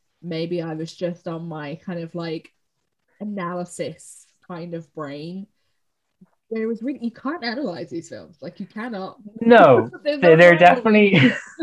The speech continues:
Speaker 2: <laughs> no, the second that you try to apply any form of critical analysis or logic, they really start to fall apart. <laughs>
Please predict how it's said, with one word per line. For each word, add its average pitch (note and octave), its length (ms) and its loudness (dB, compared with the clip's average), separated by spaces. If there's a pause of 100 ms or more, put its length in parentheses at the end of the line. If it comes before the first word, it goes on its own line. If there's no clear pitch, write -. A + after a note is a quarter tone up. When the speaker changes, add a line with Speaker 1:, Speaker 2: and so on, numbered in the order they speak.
(100)
Speaker 2:
<laughs> - 400 -18
no, D#3 380 6
the D3 120 4
second F#3 360 4
that F#3+ 140 -4
you E3 100 0
try D#3 300 6
to E3 200 -2
apply C3+ 580 2
any D#3+ 380 2
form D#3+ 280 4
of D#3 260 6 (260)
critical D3+ 380 4
analysis D3+ 720 6 (260)
or C3 580 8
logic, C#3+ 540 4 (480)
they G3+ 140 4
really B3+ 260 6
start F#3 300 6
to E3 80 4
fall D3+ 280 8
apart. B2 400 4 (240)
<laughs> G#3+ 160 8